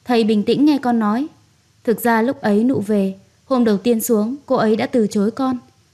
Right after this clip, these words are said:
Hôm ấy đã không xảy ra chuyện gì cả." "Vậy còn cái khăn dính máu là vì đâu mà có?" "Là cô ấy tự cắt tay rồi thấm máu ra khăn. Những ngày sau đó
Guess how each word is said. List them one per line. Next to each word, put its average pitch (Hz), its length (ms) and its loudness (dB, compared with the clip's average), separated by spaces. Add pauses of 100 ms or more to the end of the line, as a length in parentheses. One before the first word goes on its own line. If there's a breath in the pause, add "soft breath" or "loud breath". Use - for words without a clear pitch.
(140)
Hôm 247 220 0
ấy 220 200 2
đã 240 120 -2
không 285 200 -2
xảy 233 180 0
ra 226 140 -2
chuyện 220 180 -4
gì 196 120 0
cả." 190 340 -6 (840)
"Vậy 226 140 0
còn 185 240 0
cái 220 100 -2
khăn 247 220 0
dính 240 200 2
máu 233 300 0 (220 loud breath)
là 240 140 0
vì 240 140 0
đâu 302 160 2
mà 285 160 4
có?" 233 300 -2 (840)
"Là 220 180 0
cô 247 120 0
ấy 214 240 2
tự 254 160 -2
cắt 294 260 -6
tay 247 220 -2
rồi 214 200 0
thấm 214 220 0
máu 214 160 -2
ra 277 140 -4
khăn. 269 280 -4 (580)
Những 233 160 0
ngày 240 140 2
sau 226 180 -2
đó 214 440 -2